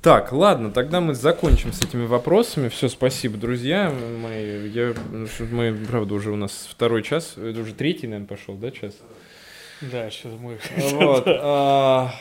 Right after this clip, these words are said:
Speaker 1: спасибо тебе большое, Алексей. Было
Speaker 2: Спасибо
Speaker 1: очень
Speaker 2: тебе.
Speaker 1: круто. Я прям с удовольствием, э, послушал.
Speaker 2: Че-то
Speaker 1: Я
Speaker 2: я тоже
Speaker 1: думаю,
Speaker 2: кайфанул, да.
Speaker 1: Да.
Speaker 2: Отлично.
Speaker 1: Понравилось
Speaker 2: вопрос.
Speaker 1: тебе?
Speaker 2: Да.
Speaker 1: Супер.
Speaker 2: Да.
Speaker 1: Так, друзья, вам тоже всем спасибо большое, что были с нами.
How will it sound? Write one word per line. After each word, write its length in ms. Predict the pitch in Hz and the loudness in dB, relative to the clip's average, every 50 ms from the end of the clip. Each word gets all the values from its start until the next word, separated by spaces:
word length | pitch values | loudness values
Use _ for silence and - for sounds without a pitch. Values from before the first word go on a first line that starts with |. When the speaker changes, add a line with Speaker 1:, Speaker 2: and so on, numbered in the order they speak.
| - - | -14 -8
Speaker 1:
спасибо 340 | - 156 156 156 - 175 147 | -4 -2 -2 0 -2 -4 -4
тебе 120 | - 139 123 | -4 -4 0
большое, 380 | 117 127 127 127 - - 151 | 2 0 0 0 0 0 0
Алексей. 560 | 151 139 - - - - - 123 117 113 110 104 - | 0 0 -2 -6 -8 -6 -2 0 0 0 -2 -4 -10
Было 200 | - 113 117 127 | -10 -4 0 0
Speaker 2:
Спасибо 180 | 127 131 127 127 | 2 4 4 4
Speaker 1:
очень 220 | 127 123 - 131 120 | 2 2 0 -4 -2
Speaker 2:
тебе. 120 | 131 143 | -2 0
Speaker 1:
круто. 200 | 151 165 160 160 | 0 0 2 2
Я 260 | 139 123 123 123 131 | 2 4 4 4 4
прям 320 | 127 127 127 123 120 117 117 | 4 2 2 0 0 0 0
с 140 | 117 - - | -2 -4 0
удовольствием, 1000 | 117 123 123 123 123 113 - - - 110 107 107 104 104 104 101 101 101 101 101 | 6 6 8 8 8 6 4 0 -4 -2 -2 -2 -2 -2 -2 -2 -2 -2 -2 -2
э, 20 | |
послушал. 680 | 98 - 110 110 - 131 143 160 170 - - 127 117 110 | -2 -2 -2 -2 0 0 0 0 0 -2 -2 -2 -2 0
Speaker 2:
Че-то 200 | 107 - 139 107 | 2 2 2 4
Speaker 1:
Я 140 | 120 135 123 | 6 4 4
Speaker 2:
я 20 | |
тоже 260 | - - 135 113 110 | 4 2 0 0 0
Speaker 1:
думаю, 100 | 110 110 113 117 | -2 -2 -2 -4
Speaker 2:
кайфанул, 320 | 110 - - 120 113 113 107 107 | -4 -2 -4 -4 -4 -4 -6 -4
да. 200 | 107 104 98 104 | -4 -4 -4 -2
Speaker 1:
Да. 320 | 107 120 110 104 101 101 - - - - | 0 2 2 2 0 -2 -8 -14 -10 -10
Speaker 2:
Отлично. 400 | 117 - - 110 101 - - 117 | -10 -8 -8 -10 -6 -2 -2 0
Speaker 1:
Понравилось 360 | 120 131 160 190 185 175 - | 4 4 4 4 4 2 -2
Speaker 2:
вопрос. 60 | - | -8
Speaker 1:
тебе? 180 | - 107 104 104 107 113 127 | -12 -10 -10 -10 -10 -10 -10
Speaker 2:
Да. 140 | 107 90 - - - _ _ - | -10 -12 -14 -18 -20 _ _ -20
Speaker 1:
Супер. 360 | - - 113 107 - - 92 | -16 -12 -10 -10 -8 -10 -12
Speaker 2:
Да. 40 | - - - - - - - - - | -12 -12 -18 -16 -16 -16 -16 -8 -2
Speaker 1:
Так, 220 | - 113 104 98 | 0 0 0 0
друзья, 300 | 101 110 113 120 131 120 | -4 -6 -2 0 2 2
вам 200 | 110 117 120 123 | 2 2 0 -2
тоже 160 | 120 127 117 113 | -2 -4 -6 -6
всем 200 | - - 123 117 | -6 -6 -6 -6
спасибо 440 | - - - 117 117 - 139 135 131 | -6 -2 -4 -4 -2 -2 -6 -4 0
большое, 540 | 127 123 117 - - - 113 107 107 104 | 0 0 0 0 -4 -2 -2 0 0 -2
что 420 | 101 - - - - 107 104 104 104 | -4 -6 -10 -12 -8 -6 -6 -4 -4
были 200 | 101 107 104 104 | -4 -4 -6 -6
с 140 | 104 - - | -8 -8 -8
нами. 360 | 110 110 110 110 101 101 | -6 -6 -6 -6 -8 -10